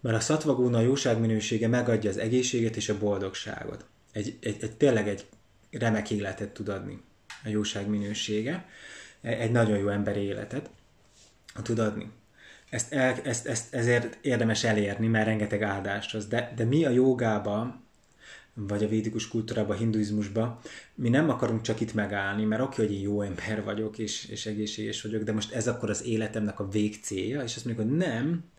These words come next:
és ez az én személyes véleményem is az, hogy nem ez a végcél, vagy ne csak ennyi legyen a végcél, hanem akarjak ne csak ember lenni, sőt, nem csak jó ember lenni, hanem lelki ember lenni. Tehát ne csak ember legyek, tudatos ember, hanem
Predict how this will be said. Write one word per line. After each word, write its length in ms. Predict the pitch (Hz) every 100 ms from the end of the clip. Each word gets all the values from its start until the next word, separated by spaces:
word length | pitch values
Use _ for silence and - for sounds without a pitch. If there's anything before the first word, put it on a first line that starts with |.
| _ - - - - - -
és 140 | 104
ez 120 | 107
az 60 | 110
én 100 | 113
személyes 420 | - 120 107 -
véleményem 500 | 107 107 104 101 101
is 120 | 104
az, 140 | 101 -
hogy 100 | 101
nem 200 | 110 107
ez 480 | 101 95 - - - -
a 20 |
végcél, 380 | 104 101 - 110
vagy 160 | 104 104
ne 140 | 117
csak 220 | - 107
ennyi 220 | 104 98 98
legyen 240 | 95 98
a 80 | 101
végcél, 560 | 104 101 - 117 117 - - -
hanem 240 | 117 117 127
akarjak 480 | 123 117 110 107
ne 120 | 123 123
csak 300 | 113 104 - - _ _ -
ember 440 | 110 107 107 107
lenni, 520 | 110 110 120 151 170 - - _
sőt, 320 | - 113 -
nem 180 | 127 143
csak 200 | 131 117
jó 200 | 123 120
ember 360 | 113 107 110 107
lenni, 220 | 113 117
hanem 340 | 113 113 110 - -
lelki 720 | 110 139 175 113 - - - - _ _ _
ember 480 | 104 92 87 87 92
lenni. 420 | 95 - 104 101 _ _ _ - - _
Tehát 160 | 101 95
ne 80 | 131
csak 200 | 110 -
ember 360 | 113 110 107
legyek, 220 | 107 107
tudatos 400 | - 113 107 113
ember, 300 | 113 113 113
hanem 240 | 110 113